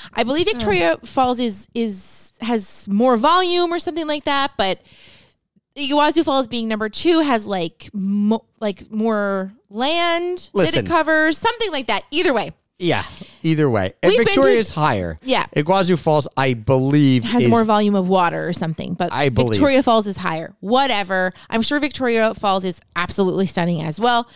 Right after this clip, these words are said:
Speaker 1: We've been to Niagara Falls. I would say did not even compare at all <laughs> to Iguazu Falls because there's so many systems of waterfalls that you can't even see it all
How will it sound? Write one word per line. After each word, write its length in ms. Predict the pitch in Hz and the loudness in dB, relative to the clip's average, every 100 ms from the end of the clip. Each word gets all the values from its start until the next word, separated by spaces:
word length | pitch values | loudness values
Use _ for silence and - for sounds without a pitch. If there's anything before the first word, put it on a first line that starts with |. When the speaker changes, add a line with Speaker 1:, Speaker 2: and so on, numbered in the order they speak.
| - - - - | -20 -20 -12 -2
Speaker 1:
We've 160 | 330 | -2
been 120 | 285 262 | -2 -4
to 100 | 254 | -2
Niagara 420 | 214 196 214 254 | 0 0 -2 -2
Falls. 400 | - 247 240 247 | 0 0 0 -2
I 140 | - | -2
would 160 | 196 190 | -2 0
say 140 | 202 | -2
did 160 | 190 185 | -2 -2
not 160 | 180 | -2
even 260 | 180 180 175 | -2 -2 -2
compare 600 | 196 185 190 175 185 208 | -2 -2 -2 0 0 -2
at 120 | 190 185 | -4 -2
all 320 | 170 185 302 | 0 2 2
<laughs> 680 | - 571 - - 415 _ - | 2 0 0 -2 -4 _ -8
to 300 | - 311 294 | -2 0 0
Iguazu 440 | 262 247 247 247 | -2 0 0 0
Falls 220 | - 240 - - - - | -2 -4 -4 -10 -14 -4
because 280 | 311 294 330 | -2 0 0
there's 260 | 294 311 - | 0 -4 -4
so 420 | - - 240 240 | -8 -2 0 0
many 280 | 247 247 240 | 0 -2 -4
systems 580 | 214 - 220 - 240 277 | -6 -6 -8 -8 -8 -2
of 140 | 302 269 | -2 -2
waterfalls 600 | 285 302 320 277 285 285 | -2 -2 -2 -2 -2 -4
that 100 | - | -10
you 80 | 226 | -14
can't 320 | - 302 330 | -8 -6 -2
even 260 | 311 262 | -2 -2
see 500 | 208 - - - 226 254 | -2 -6 -10 -6 -4 -2
it 60 | |
all 500 | 254 233 247 277 320 | 0 0 0 0 -4